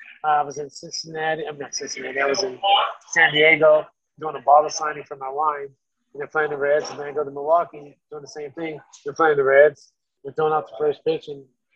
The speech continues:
all the players on the Reds, "Thank you so much. <laughs> Thank you so much." You, you know, because, you know, but rules, I don't know, I guess, you know, I would tell my kids something different. You know, rules are made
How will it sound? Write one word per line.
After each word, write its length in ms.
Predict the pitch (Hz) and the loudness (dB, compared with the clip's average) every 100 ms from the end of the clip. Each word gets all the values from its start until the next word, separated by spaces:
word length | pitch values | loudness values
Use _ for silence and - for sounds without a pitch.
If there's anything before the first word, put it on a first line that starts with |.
| _ _ _ | _ _ _
all 160 | 160 165 | 2 2
the 60 | |
players 340 | 175 170 160 143 | 0 -4 -2 -4
on 60 | |
the 60 | 143 | -6
Reds, 360 | 147 160 131 - | -4 -4 -6 -2
"Thank 180 | 185 180 | 0 0
you 60 | 170 | -6
so 240 | - 175 | -10 -10
much. 260 | 170 175 - - _ | -8 -10 -12 -20 _
<laughs> 180 | _ - | _ -4
Thank 220 | 196 - | -4 -2
you 80 | 190 | -6
so 220 | - 180 | -6 -4
much." 360 | 175 170 - 170 - _ _ _ | 0 0 -2 -10 -14 _ _ _
You, 180 | 151 160 | -8 -6
you 140 | 156 165 | -2 -2
know, 140 | 160 | -2
because, 500 | 151 147 156 151 - _ _ _ _ _ _ - | -6 -6 -6 -6 -8 _ _ _ _ _ _ -10
you 120 | 254 | -2
know, 140 | 233 | 2
but 240 | 208 202 190 _ _ _ _ _ _ | 2 2 0 _ _ _ _ _ _
rules, 420 | 175 226 220 208 - - - - - _ _ _ - _ _ 196 | 0 2 4 0 -6 -20 -20 -20 -20 _ _ _ -20 _ _ -14
I 80 | |
don't 140 | 170 139 | -12 -8
know, 80 | 135 | -6
I 140 | 143 | -6
guess, 440 | 160 160 - - _ 113 _ _ _ _ _ _ _ _ _ _ | -6 -8 -8 -20 _ -20 _ _ _ _ _ _ _ _ _ _
you 120 | 156 147 | -6 -2
know, 160 | 143 | -2
I 220 | 147 151 | 0 2
would 140 | 147 143 | 0 -2
tell 140 | 160 | -6
my 140 | 147 139 | -8 -6
kids 300 | 156 143 - | -4 -2 -4
something 280 | 147 135 127 | -10 -12 -4
different. 340 | 143 139 156 | -4 -4 -8
You 60 | 147 | -6
know, 80 | 135 | 0
rules 300 | 151 156 139 | 2 2 0
are 80 | |
made 300 | 135 139 143 | -2 0 0